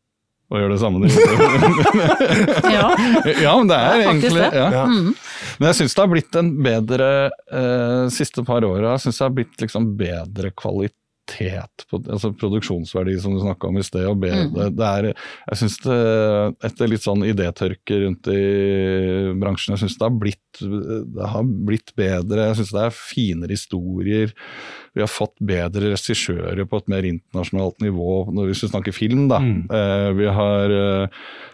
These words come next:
Speaker 1: og jeg tror, eh, kanskje at, i hvert fall sånn reklamemessig, så har jo vi merket det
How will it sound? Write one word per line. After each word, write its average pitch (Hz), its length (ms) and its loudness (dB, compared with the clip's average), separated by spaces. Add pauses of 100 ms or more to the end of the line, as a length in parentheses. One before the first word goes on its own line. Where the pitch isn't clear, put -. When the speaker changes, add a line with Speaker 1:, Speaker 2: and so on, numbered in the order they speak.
(120)
Speaker 1:
og 131 100 0
jeg 147 120 0
tror, 185 460 0
eh, 156 300 0
kanskje 127 720 -2
at, - 240 -4 (340)
i 120 80 -4
hvert 117 180 -2
fall 156 200 -2
sånn 117 280 0 (300)
reklamemessig, 113 1040 0
så 175 100 0
har 165 140 2
jo 131 80 0
vi 107 180 0
merket 98 460 -2
det 95 140 0